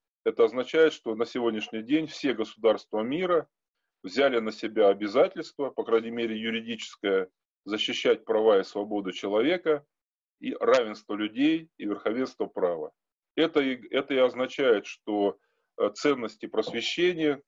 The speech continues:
естественные права человека и, и пра-, и правовое государство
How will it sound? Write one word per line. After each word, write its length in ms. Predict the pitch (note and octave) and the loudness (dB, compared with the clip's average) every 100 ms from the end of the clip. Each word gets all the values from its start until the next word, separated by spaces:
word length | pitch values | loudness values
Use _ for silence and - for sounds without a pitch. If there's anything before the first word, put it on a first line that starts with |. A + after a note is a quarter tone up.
| _ _ - | _ _ -14
естественные 640 | G#2+ - D3+ D3 - B2 | -14 -2 0 0 -2 -4
права 300 | A2+ A#2 G#2+ | 2 4 4
человека 480 | G#2+ A2 A2 G2+ G2 | 2 -2 -2 -2 -4
и, 440 | F#2+ - G#2 G#2 | -6 -6 -6 -6
и 140 | G#2+ A#2 | -8 -4
пра-, 260 | - G#2+ G2+ | 0 0 -2
и 120 | G#2+ | -10
правовое 440 | G#2+ A2 A2+ A2+ G2+ | 2 4 4 2 -2
государство 760 | G#2 - C3+ G3 F#3+ D3 C#3 | -6 -6 0 0 0 -4 -4